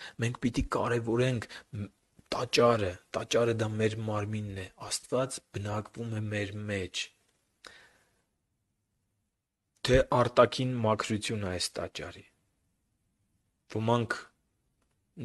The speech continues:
մտածում են, որ սա իրանց մարմինն է, երբ կուզեն մաքուր կպահեն, երբ կուզեն թող կեղտոտ մնա։ Այդպես չի, դու պիտի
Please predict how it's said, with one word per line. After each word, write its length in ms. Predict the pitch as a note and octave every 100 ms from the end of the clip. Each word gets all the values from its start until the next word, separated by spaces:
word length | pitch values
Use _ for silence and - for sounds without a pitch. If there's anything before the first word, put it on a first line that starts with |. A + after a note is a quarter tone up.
| B2 D#3+ A2
մտածում 420 | A#2 A#2+ A#2 C3+
են, 140 | B2 A2
որ 160 | A2
սա 160 | - C#3+
իրանց 240 | D3+ D3 C3+
մարմինն 400 | B2+ B2 B2 A#2+
է, 60 | G2+
երբ 320 | G#2 A#2+ -
կուզեն 320 | A2+ A#2 A#2
մաքուր 320 | G#2+ G#2+ C3+ C#3
կպահեն, 400 | C#3 C3 C#3 D3+
երբ 160 | A#2+ A#2 -
կուզեն 260 | B2 C#3
թող 140 | A#2+ - A2+
կեղտոտ 420 | G#2+ - G2+ -
մնա։ 180 | G2 F#2+ _ _ _ _ _ _ _ _ _ _ _ _ _ _ _ _ _ _ _ _ _ _ _ _ _ _ _ _ _ _ _ _ _ _ _ _ -
Այդպես 520 | A#2+ A#2+ - A#2+ C3 - -
չի, 120 | A#2+ G2+
դու 120 | G2+ G#2+
պիտի 280 | A2 A#2